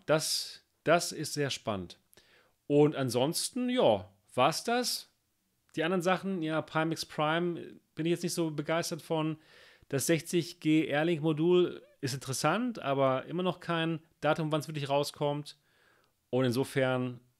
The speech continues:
ich denke mal, die Pimax Crystal Super qled, das war das Interessante an dieser Veranstaltung. So,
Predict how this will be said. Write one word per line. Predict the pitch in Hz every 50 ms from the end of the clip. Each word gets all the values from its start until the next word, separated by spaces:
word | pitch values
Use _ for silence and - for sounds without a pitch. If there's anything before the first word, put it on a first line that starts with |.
| _ _ _ -
ich | - 113
denke | - 135 127 117
mal, | 120 117 117 117 113 113 113 113 113 113 110 _ _ _ _ _ _ _ _ _ _ _ -
die | - 117
Pimax | 113 - 127 127 127 131 131 131 - -
Crystal | - - 131 127 - - - 135 127 127 127 123 _ _ _ _ _ _ _ _ _
Super | - - 131 143 165 - - 160 156 156 156 156 147 - _ _ _ _ _ _ _ _ _ _ - -
qled, | - 160 160 156 156 147 - -
das | 139 135 - -
war | 143 139 131
das | 135 123
Interessante | 131 110 - 127 - 135 139 139 135 143 147 143 139 - _ _ _ _ _ _
an | - 120 131 135
dieser | 139 135 131
Veranstaltung. | - 139 123 113 110 - - 98 92 85 - 92 87 85 - -
So, | - 143 135 113 -